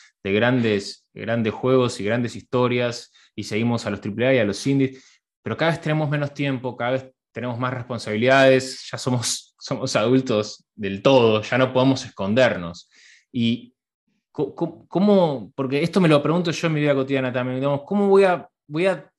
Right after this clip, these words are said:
ya no puedo jugar tanto como me gustaría, no puedo prestarle atención a los juegos, a la cantidad de juegos que me gustaría, digamos,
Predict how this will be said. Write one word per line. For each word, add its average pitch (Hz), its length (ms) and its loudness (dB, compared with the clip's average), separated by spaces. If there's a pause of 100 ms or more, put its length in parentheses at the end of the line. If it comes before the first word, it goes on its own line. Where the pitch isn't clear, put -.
(320)
ya - 280 -10
no 180 160 -10
puedo 196 200 0
jugar 170 400 -4
tanto 180 280 -8
como 139 200 -6
me 123 100 -8
gustaría, 135 460 -4
no 143 120 -4
puedo 151 140 -6
prestarle 143 340 -2
atención 139 420 -6
a 131 60 -4
los 117 80 -8
juegos, 135 420 -6
a 120 60 -16
la 110 100 -8
cantidad 117 240 -2
de 135 60 -6
juegos 135 180 -6
que 135 60 -6
me 127 80 -2
gustaría, 135 500 2
digamos, 143 320 4